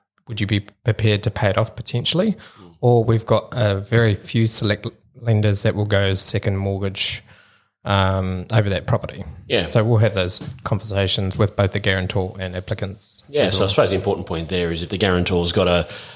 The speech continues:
Speaker 2: a mortgage at the moment, whether it be a small one or a, or a large one, if they've got the available equity to support the limited amount of guarantee, then it doesn't mean that they can't go as a,
Speaker 1: No.
Speaker 2: as a parental guarantee. It just means that we'll have to have a look at, uh, some other options where they, you know, the, the bank will take a second mortgage for the limited guarantee.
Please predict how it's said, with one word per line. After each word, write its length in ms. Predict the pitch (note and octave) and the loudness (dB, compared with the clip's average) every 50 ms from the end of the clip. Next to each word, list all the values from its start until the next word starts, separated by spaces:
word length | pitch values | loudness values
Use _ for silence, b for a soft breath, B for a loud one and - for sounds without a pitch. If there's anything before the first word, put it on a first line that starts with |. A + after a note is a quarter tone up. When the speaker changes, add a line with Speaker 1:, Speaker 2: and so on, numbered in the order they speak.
| B B B | B B B
Speaker 2:
a 120 | - G2 F#2+ | 0 2 2
mortgage 380 | G2 G2+ G#2 G#2 G2+ G#2 F2+ | 4 4 4 4 2 0 0
at 60 | G#2 F2 | 0 -2
the 60 | F#2+ | 0
moment, 200 | F#2+ F#2+ G#2 F2+ | 2 2 2 2
whether 140 | F#2+ F#2+ F#2+ | 2 0 0
it 60 | E2 | 0
be 80 | F#2 F#2 | 0 0
a 40 | F2+ | 0
small 260 | - - G#2 G2+ G2 | 0 0 2 2 2
one 120 | G2 F#2+ F#2 | 2 4 4
or 120 | F2+ F2+ | 4 2
a, 220 | F2 F2 E2+ D#2+ B B B B B - | 2 2 0 -2 B B B B B -4
or 80 | G#2+ G2+ | -2 0
a 60 | F#2 | 2
large 280 | F#2 F#2+ G2+ G#2 F#2 F#2+ | 4 4 4 2 2 2
one, 120 | F2+ F#2 | 0 2
if 60 | G2 | 2
they've 120 | B2 A#2+ A2+ | 2 2 2
got 160 | D3+ D#3+ D#3+ | 2 0 0
the 100 | - G#2 | 0 -2
available 400 | F#2 F2+ F2+ F2+ F2+ D#2+ D#2+ - - | 0 2 2 2 2 0 -2 -2 -2
equity 680 | F2 F#2+ - - G#2 F2 E2+ E2+ E2 E2 E2+ F2+ - _ - | -2 -2 -2 -2 -2 0 0 0 0 -2 -4 -6 -8 _ -8
to 120 | - F2+ | -4 -2
support 420 | - - F2 - - F2+ F2+ F2+ | -2 -2 -2 -2 -4 -4 -4 -2
the 60 | - F2+ | -2 -2
limited 300 | F#2 F#2+ F#2 F2+ F2 F2 | 0 2 2 2 2 2
amount 220 | F2 F2+ F2 F2 | 2 2 0 0
of 60 | F2 | 0
guarantee, 720 | E2 F2+ F2 F2 F2 E2+ - F#2+ A2+ F3+ B3 C4 A3 F3+ B2 | 0 0 0 0 0 0 0 0 -2 -2 -2 -4 -4 -6 -8
then 400 | G2+ F#2+ F2 F2+ F2 E2+ F2 E2+ | -10 -8 -4 0 2 2 2 2
it 80 | E2+ E2 | 2 2
doesn't 220 | - G#2 F2+ E2+ | 2 0 0 0
mean 180 | E2+ E2+ E2+ E2 | 0 0 0 0
that 380 | E2 D#2+ - - - _ _ _ | 0 -2 -4 -6 -12 _ _ _
they 100 | D#2+ D#2+ | -8 -6
can't 260 | - - F#2 E2 D#2 | -2 0 -2 0 2
go 300 | F#2+ G2+ A2 F#2+ F2+ E2+ - | 2 2 4 4 2 -2 -4
as 200 | - E2+ D2+ - | -6 -6 -2 2
a, 40 | A#2 | 2
Speaker 1:
No. 260 | A2+ F#2 F2+ F2+ E2+ | 2 4 2 0 0
Speaker 2:
as 140 | E2 E2+ D#2+ | -2 -4 -6
a 40 | - | -4
parental 260 | - F2+ E2+ - F2 | -4 -4 -2 -2 -2
guarantee. 460 | D#2+ F2 E2+ E2 D#2+ - G#2+ B2 E3 | -2 -2 -2 0 0 2 2 4 2
It 120 | F3 B B B B B B _ | 2 B B B B B B _
just 160 | - - - | -10 -4 -2
means 140 | E2+ E2 D#2 | 0 0 0
that 60 | - - | 0 -2
we'll 60 | D#2+ | -4
have 100 | D#2 - | -2 -2
to 60 | E2 | -2
have 80 | D2+ D#2+ | -2 0
a 40 | |
look 180 | E2 E2 D2+ - | -2 -2 -2 -4
at, 180 | C#2+ - - E2 | -4 -2 -2 -2
uh, 100 | D#2 D#2 | 0 0
some 140 | - - E2 | 0 0 0
other 120 | D#2 D#2+ D2 | 0 0 0
options 340 | - - E2+ E2 E2 D2+ | 0 0 0 0 0 0
where 460 | E2 E2 D#2+ D#2+ D#2+ D#2+ D#2+ D#2+ D#2 D2+ | 0 0 2 2 2 2 0 0 -2 0
they, 180 | E2 D#2+ E2 | -2 -2 -2
you 300 | E2+ D#2 D#2 C2 - F2+ | -2 -4 -6 -6 -4 -2
know, 100 | D#2+ D#2 | -2 0
the, 180 | D#2 E2 D#2 D2 | 0 0 -2 -2
the 120 | - E2 C#2+ | -4 -6 -2
bank 300 | - F2 E2+ E2+ - E2+ | 0 0 0 0 -2 -4
will 100 | D#2+ D#2 | -8 -6
take 260 | - - D#2 D#2+ - | -4 -2 -2 -2 -2
a 140 | - D2 D2+ | -2 -2 0
second 340 | - - B2 A2+ - F#2 E2 | 2 2 2 2 2 0 0
mortgage 280 | D#2 D2 D2 D2+ - | 0 -2 -2 -4 -6
for 80 | - - | -6 -6
the 60 | D#2+ | -8
limited 240 | D2+ D2 C#2 - - | -10 -12 -14 -14 -12
guarantee. 480 | - A1+ G#1+ G#1+ - - - F#2 - | -10 -10 -8 -6 -6 -6 -6 -8 -10